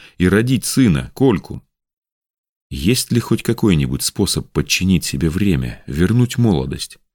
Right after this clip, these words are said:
Может, сделать пластическую операцию или заключить сделку с нечистой силой?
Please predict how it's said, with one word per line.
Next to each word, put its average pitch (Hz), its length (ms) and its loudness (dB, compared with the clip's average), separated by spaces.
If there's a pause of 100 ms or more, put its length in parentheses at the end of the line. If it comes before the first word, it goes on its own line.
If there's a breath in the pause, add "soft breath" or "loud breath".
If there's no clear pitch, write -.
(540)
Может, 85 480 2
сделать 78 500 0
пластическую 80 720 -2
операцию 73 640 -4 (440 loud breath)
или 127 300 4
заключить 120 720 0
сделку 98 540 0
с - 100 -6
нечистой 110 640 -2
силой? 80 640 -2